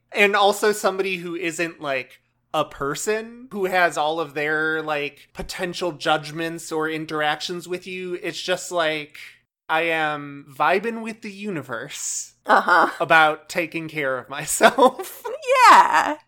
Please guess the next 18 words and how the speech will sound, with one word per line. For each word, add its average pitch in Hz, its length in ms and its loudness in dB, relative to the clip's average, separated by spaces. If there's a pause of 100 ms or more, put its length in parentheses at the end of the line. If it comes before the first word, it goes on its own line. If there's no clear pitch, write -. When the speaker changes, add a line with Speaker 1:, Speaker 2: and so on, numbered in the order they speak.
Speaker 1:
And 208 160 4
I 214 80 8
just 202 220 -4
think 170 200 -4
that's 160 220 0
neat. 139 320 -12 (120)
Speaker 2:
Yeah. 415 520 0 (420)
Next, - 600 -2 (180)
God's 180 260 2
like, 165 460 0
"If - 100 -20
bad - 220 -4
things 165 400 -8
happen 233 420 -2 (200)
and 160 440 -4
you're 160 240 0
all 156 180 4
scattered, 175 580 0